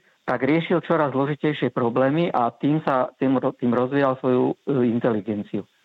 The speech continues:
Teraz máme stroje, ktoré začínajú riešiť problémy za nás. To znamená, že naša inteligencia sa prestáva vyvíjať a zatiaľ, povedzme, v lepšom prípade stagnuje, ale v budúcnosti sa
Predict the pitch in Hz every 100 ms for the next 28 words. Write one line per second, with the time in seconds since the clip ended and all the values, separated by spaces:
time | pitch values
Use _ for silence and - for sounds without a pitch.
0 | _ 147 175 165 160 160 123 - _ 123
1 | 123 156 165 - 131 139 147 131 127 -
2 | 135 135 131 123 123 123 - 117 127 131
3 | 127 123 117 104 - _ _ 135 131 131
4 | 156 147 147 147 131 120 131 143 127 135
5 | 135 123 131 123 - 131 110 107 _ _
6 | - 127 135 139 - 147 135 110 117 117
7 | 135 151 185 185 - 131 123 131 131 151
8 | 170 139 127 131 110 - _ _ 156 131
9 | 127 127 - 131 123 123 127 117 - 123
10 | 131 139 156 165 135 131 147 156 147 139
11 | - 139 120